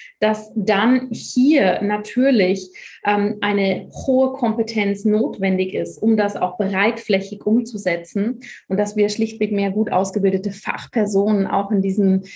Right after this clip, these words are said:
Bereich nicht nur brauchen, sondern auch sichtbar brauchen. Ja, wie du sagst, wir haben da ein hohes Niveau,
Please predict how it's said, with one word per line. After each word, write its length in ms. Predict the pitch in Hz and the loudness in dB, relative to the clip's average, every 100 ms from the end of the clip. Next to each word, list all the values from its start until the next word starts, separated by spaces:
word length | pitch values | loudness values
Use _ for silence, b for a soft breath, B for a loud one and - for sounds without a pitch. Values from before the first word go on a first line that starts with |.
| B - | B -2
Bereich 460 | 202 180 185 196 | 0 2 2 2
nicht 240 | 220 226 226 | 2 2 0
nur 200 | 208 196 | 0 0
brauchen, 680 | 190 170 175 254 - 233 202 | -2 2 2 2 0 -2 -2
sondern 460 | 190 196 196 190 | -2 -2 -2 -4
auch 340 | 180 185 196 - | -4 -4 -6 -8
sichtbar 880 | 220 175 165 285 285 - - 160 135 | -6 -4 0 0 0 -10 -4 -2 -2
brauchen. 680 | - 147 - - - - - | -6 -4 -6 -6 -10 -12 -12
Ja, 260 | - 196 220 | -4 -2 0
wie 80 | 208 | 2
du 80 | 202 | 2
sagst, 320 | 240 294 - | 2 0 -2
wir 160 | 180 | -2
haben 400 | 220 277 220 180 - B B | 0 -2 -2 -4 -8 B B
da 80 | - | -2
ein 260 | 180 190 - | -2 -2 -2
hohes 300 | 233 240 240 | 0 2 2
Niveau, 560 | 202 180 185 220 302 | 0 2 2 2 -2